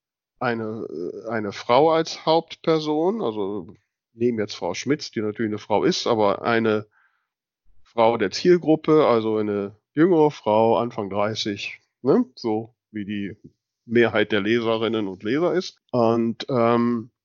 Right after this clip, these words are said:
ja, und die muss ich ja dann so gestalten, dass es halt zu einem Konflikt gibt und die muss natürlich eine große Herausforderung haben, an der sie kämpft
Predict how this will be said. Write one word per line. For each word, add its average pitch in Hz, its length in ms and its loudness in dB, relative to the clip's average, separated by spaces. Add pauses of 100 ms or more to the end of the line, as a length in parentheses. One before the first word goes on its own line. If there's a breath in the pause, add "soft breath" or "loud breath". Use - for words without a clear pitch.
(360)
ja, 127 160 4
und 117 180 -4
die 147 100 -2
muss 160 200 -2
ich 151 120 -6
ja 151 100 4
dann 143 220 0
so 151 200 -2
gestalten, 147 920 -2
dass 135 160 -2
es 147 200 -6
halt 143 520 -2 (560)
zu - 160 -6
einem 131 220 -2
Konflikt - 600 -2
gibt - 260 -8
und 143 160 -2
die 131 60 0
muss 160 240 0
natürlich 143 540 -2
eine 135 240 2
große 143 720 2 (420 soft breath)
Herausforderung 151 1080 0
haben, 151 460 -2
an 131 140 -6
der 123 140 -2
sie 120 180 -10
kämpft 143 720 -2